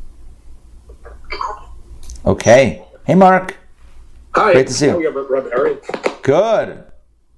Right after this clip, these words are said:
Speaker 1: It's good to see you. Hope you're
Speaker 2: Good to
Speaker 1: feeling,
Speaker 2: be seen.
Speaker 1: hope you're feeling good.
Speaker 2: Getting there. <laughs> Thank you.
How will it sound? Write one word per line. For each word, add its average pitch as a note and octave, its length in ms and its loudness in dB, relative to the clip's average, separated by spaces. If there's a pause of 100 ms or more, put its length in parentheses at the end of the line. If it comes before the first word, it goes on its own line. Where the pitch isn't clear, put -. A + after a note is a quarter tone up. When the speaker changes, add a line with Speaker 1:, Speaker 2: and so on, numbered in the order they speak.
Speaker 1:
It's - 80 -20
good E3 180 0
to F3 100 2
see G#3+ 280 0
you. G2+ 320 -2 (1120)
Hope - 200 0
you're C#3+ 100 -2
Speaker 2:
Good D#3+ 60 -2
to D#3+ 60 2
Speaker 1:
feeling, D#3 200 0
Speaker 2:
be C3 60 -10
seen. B2+ 280 -10 (120)
Speaker 1:
hope C3 200 -2
you're D3+ 100 -2
feeling D3 300 -2
good. A#2+ 340 -4 (960)
Speaker 2:
Getting E3 260 -8
there. B2 260 -6
<laughs> - 220 -14
Thank - 240 -6
you. - 100 -18